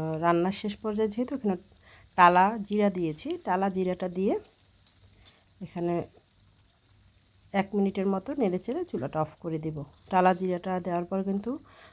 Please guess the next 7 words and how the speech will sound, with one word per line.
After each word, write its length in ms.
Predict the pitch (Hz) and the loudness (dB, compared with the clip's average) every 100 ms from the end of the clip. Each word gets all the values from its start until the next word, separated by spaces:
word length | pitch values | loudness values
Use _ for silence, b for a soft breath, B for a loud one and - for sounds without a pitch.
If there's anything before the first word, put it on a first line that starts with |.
| _ | _
মাছের 300 | 170 160 175 - | -4 -2 -6 -4
চেহারাটাই 540 | 175 170 170 202 254 | -2 0 0 0 0
মানে 380 | 269 160 160 156 - - | 0 0 0 -2 -8 -10
একদম 420 | 165 156 196 269 269 _ - - | -10 -4 -2 -2 -4 _ -18 -6
অন্যরকম 460 | 165 170 165 185 | -2 0 0 0
হয়ে 180 | 208 208 | 2 2
গিয়েছে। 380 | 214 214 214 | 2 0 -2